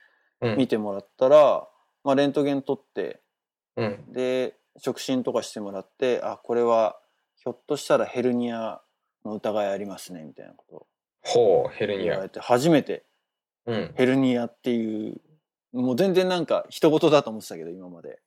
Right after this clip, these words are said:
Speaker 1: うん。
Speaker 2: これ辛いね。
Speaker 1: 辛いね。
Speaker 2: あの、
Speaker 1: 辛いよね。
Speaker 2: ピキッ、ピキッっていうのね。
Speaker 1: あー。
Speaker 2: なんか電気が走るみたいな感じで。
Speaker 1: はいはいはいはいはいはい。
Speaker 2: ただでもその症状を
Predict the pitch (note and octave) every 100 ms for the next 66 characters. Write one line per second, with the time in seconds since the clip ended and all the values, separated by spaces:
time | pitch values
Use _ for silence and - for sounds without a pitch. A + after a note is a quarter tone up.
0 | _ _ _ _ C3 A2 E2 - _ _
1 | - - C#3 - - D#3 F#3 A2 F#2 F2
2 | _ _ _ _ _ F#2+ F#2 F2+ F2 E2+
3 | E2+ G2+ A#2+ G2 D#2 G2+ G2+ F#2 - E2+
4 | E2 D#2 G#2 F#2 C2 - - G3 _ B2+
5 | G#2 F2+ E2+ F#2+ - _ _ _ _ _
6 | _ _ _ - D#2+ E2 D#2+ D#2+ D#2+ D#2+
7 | D#2 C#3+ C#3 A2+ G2+ - A2 F#2 F2+ F2
8 | D2+ E2 E2+ - - - _ _ _ _
9 | _ - F2+ D#2 D#2 D2 - C#2+ C#2 -
10 | - - - - - - _ _ _ _
11 | _ _ _ D#3+ C#3+ B2+ A#2 C3+ C3+ G#3+
12 | G#3 G#3+ G#3 C3 C3+ A2+ D#2+